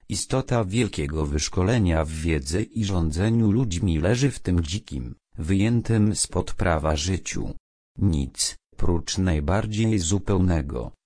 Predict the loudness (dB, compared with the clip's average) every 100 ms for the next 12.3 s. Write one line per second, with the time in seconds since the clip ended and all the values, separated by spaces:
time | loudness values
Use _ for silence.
0 | -2 -2 0 0 -2 -2 -2 0 2 2
1 | 0 -2 -2 0 2 2 0 -4 -8 -4
2 | -4 -4 _ -4 2 2 4 2 2 2
3 | 2 2 0 -6 -4 0 2 2 -2 -6
4 | -2 -2 -2 -2 -2 -2 -2 -2 -2 -6
5 | -4 0 0 0 0 0 -2 -2 2 2
6 | 2 0 2 0 2 -2 0 2 2 2
7 | 0 2 2 2 2 0 0 0 -2 -6
8 | -6 -4 -6 _ -6 -2 0 0 0 -4
9 | -6 -8 -14 -14 _ 0 0 0 0 2
10 | 4 4 4 2 0 2 0 -2 -8 -2
11 | -2 0 -4 0 0 0 0 0 0 0
12 | -2 -4